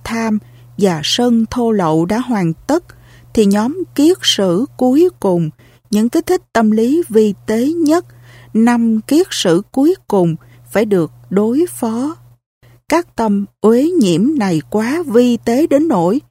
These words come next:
không có chúng sinh bình thường nào có thể nhận ra chúng, nói gì đến việc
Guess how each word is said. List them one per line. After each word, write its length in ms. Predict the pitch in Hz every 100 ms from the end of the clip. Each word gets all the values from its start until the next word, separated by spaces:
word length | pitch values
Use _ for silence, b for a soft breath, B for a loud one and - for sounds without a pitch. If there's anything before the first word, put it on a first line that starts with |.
| _ _ b b -
không 300 | 220 214 190
có 320 | 196 208 285 -
chúng 220 | 254 349
sinh 260 | - 262
bình 240 | 233 175 180
thường 320 | 214 190 175
nào 280 | 175 175 160 B B B
có 100 | 311
thể 180 | 302 269
nhận 340 | 233 160 170
ra 200 | 185 240
chúng, 360 | 226 254 269 370 - _
nói 180 | 233 349
gì 280 | 202 202 185
đến 180 | 180 311 311
việc 220 | 190